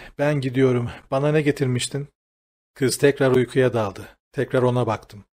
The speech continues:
Kerata onunla nasıl başa çıkabiliyordu?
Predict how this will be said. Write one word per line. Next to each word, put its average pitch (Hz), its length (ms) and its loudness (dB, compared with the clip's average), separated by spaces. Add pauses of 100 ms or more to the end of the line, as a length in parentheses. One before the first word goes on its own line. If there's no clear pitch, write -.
(360)
Kerata 123 380 0
onunla 127 360 -2
nasıl 139 320 -4
başa 127 220 0
çıkabiliyordu? 110 800 -4